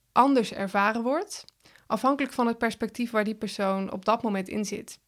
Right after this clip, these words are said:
Sterker nog, dat heb je ook bij jezelf. De ene dag of de andere dag kan eenzelfde soort situatie echt een f-, compleet verschillende reactie in je oproepen. En het heeft echt te maken met het perspectief waar je op dat moment in zit en de energie waar je je dan in bevindt.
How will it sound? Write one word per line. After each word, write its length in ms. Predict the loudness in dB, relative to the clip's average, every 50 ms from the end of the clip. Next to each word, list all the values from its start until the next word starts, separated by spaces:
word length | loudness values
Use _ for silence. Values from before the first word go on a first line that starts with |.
| _ _ _
Sterker 420 | -14 -2 4 4 4 6 4 2 2
nog, 440 | 4 4 2 2 0 -10 -14 -16 _ _
dat 180 | -4 -4 -2 0
heb 180 | 0 -2 -2 -2
je 120 | -2 0
ook 240 | 2 0 0 0 0 2
bij 180 | 2 4 4
jezelf. 520 | 2 2 2 2 2 0 -2 -4 -8 -12 -6
De 160 | -6 -6 -6 -2
ene 320 | 0 2 4 4 4 4
dag 340 | 4 6 4 4 4 0 -4
of 160 | -2 -2 0
de 100 | 2 0
andere 320 | 0 0 0 0 2 2 2
dag 320 | 2 2 2 0 -4 -14 _ -20 -20 -20 -20 -20 _ _
kan 180 | -2 0 2
eenzelfde 440 | 2 4 4 6 6 4 4 2 -2
soort 280 | -6 -2 0 0 0 0
situatie 840 | -2 -4 -2 2 4 4 4 4 2 0 -2 -2 -2 -2 -4 -6
echt 220 | -8 -10 -12 -12 -18 _ _ _ _ _
een 140 | _ -4 -4
f-, 200 | -4 -8 -18 -20 _ _ _ _ _ _ _ -8
compleet 480 | _ -2 -2 0 2 2 4 4 4 2
verschillende 400 | -4 -6 -4 0 0 2 2 2
reactie 460 | 2 2 0 0 -2 -4 -8 -8 -6
in 80 | -4 -4
je 120 | -6 -6
oproepen. 540 | -10 -12 -10 -6 -8 -6 -6 -6 -10 -10 -12 -14 -20 -20 -20 -20 -20 -12 _
En 100 | -6 -6
het 80 | -2
heeft 240 | 0 0 0 0 -2
echt 260 | -2 -2 -2 -2 -2
te 60 | -2
maken 360 | 0 2 2 2 2 0 -2 -2
met 160 | -2 -4 -4
het 140 | -8 -4 -2
perspectief 640 | -2 -2 -2 -2 -6 -6 -6 -2 -2 -4 -2 0
waar 140 | 0 0 2
je 100 | 2 0
op 120 | -2 -2
dat 160 | -2 -4 -2
moment 220 | -2 -2 -4 -4 -4
in 200 | -4 -6 -4 -4
zit 160 | -6 -6 -6
en 120 | -6 -6
de 80 | -4 -4
energie 400 | -2 -2 -2 -2 -2 -2 -2 -2
waar 200 | 0 0 -2 -2
je 60 | -4
je 140 | -6 -6 -6
dan 180 | -6 -6 -6 -6
in 340 | -6 -6 -4 -6 -6 -4
bevindt. 540 | -4 -6 -4 -4 -6 -8 -8 -10 -14 -16 -20